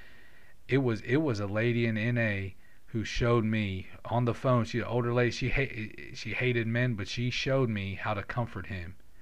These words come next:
When he was a baby, he would cry for his mom when he woke up, before he went to bed, before and after naps, and I couldn't provide any comfort to him. I was so fucking numb inside. I had these two boys.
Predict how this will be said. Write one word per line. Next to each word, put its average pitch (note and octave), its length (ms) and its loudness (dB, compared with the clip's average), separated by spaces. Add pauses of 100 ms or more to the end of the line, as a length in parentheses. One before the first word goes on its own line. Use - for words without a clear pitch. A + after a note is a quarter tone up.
(720)
When G2 140 -6
he B2+ 120 4
was B2+ 140 4
a A#2+ 80 4
baby, B2 240 6
he B2+ 160 4
would A2 180 0
cry B2 300 2
for A2+ 180 -4
his A2+ 240 0
mom G#2+ 520 2 (1300)
when G2+ 120 -4
he F2+ 60 -4
woke A#2 320 4
up, A#2 240 4
before A#2 360 -2
he A#2 40 4
went A2+ 180 2
to A2 80 -2
bed, G#2 420 0
before A#2 420 -2
and A2 100 2
after A2+ 340 0
naps, A2 380 0
and G2+ 200 -4
I B2 100 4
couldn't A2 280 -2
provide G2+ 420 0
any A#2+ 260 0
comfort G2 420 -6
to G2 100 -8
him. F#2 120 -6
I A2 120 0
was A#2+ 180 -2
so A#2+ 180 0
fucking G2+ 500 -4
numb G#2+ 440 2
inside. G2 520 0
I B2 120 0
had A#2+ 200 -2
these G2 200 -8
two C3+ 240 0
boys. B2 520 0